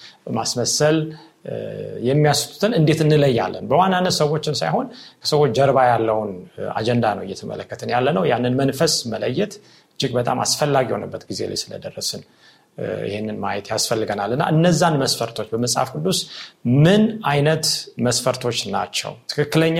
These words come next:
የሆነውን ትክክለኛ ካልሆነው የምንለየው የሚለውን ዛሬ በሶስተኛው ክፍላችን እንመለከታለን። ነገር ግን በዚህ ሁሉ እግዚአብሔር እንዲያስተምረን ትምህርታችንን ከመጀመራችን በፊት አጭር ጸሎት ከኔ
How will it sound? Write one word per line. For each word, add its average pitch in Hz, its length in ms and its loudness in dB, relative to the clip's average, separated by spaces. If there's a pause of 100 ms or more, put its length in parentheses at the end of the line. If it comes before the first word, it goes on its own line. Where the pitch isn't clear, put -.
የሆነውን 170 440 2 (360)
ትክክለኛ 143 500 0 (180)
ካልሆነው 123 520 -2
የምንለየው 127 840 2
የሚለውን 117 440 0 (340)
ዛሬ 104 340 0
በሶስተኛው 92 720 -8
ክፍላችን 107 420 -8
እንመለከታለን። 143 840 0 (460)
ነገር 135 240 2
ግን 139 200 2
በዚህ 131 280 2
ሁሉ 185 160 0
እግዚአብሔር 113 360 2
እንዲያስተምረን 101 600 -4
ትምህርታችንን 95 640 -10
ከመጀመራችን 92 680 -12
በፊት 92 260 -6
አጭር 101 300 -8
ጸሎት 95 340 -6
ከኔ 92 160 -12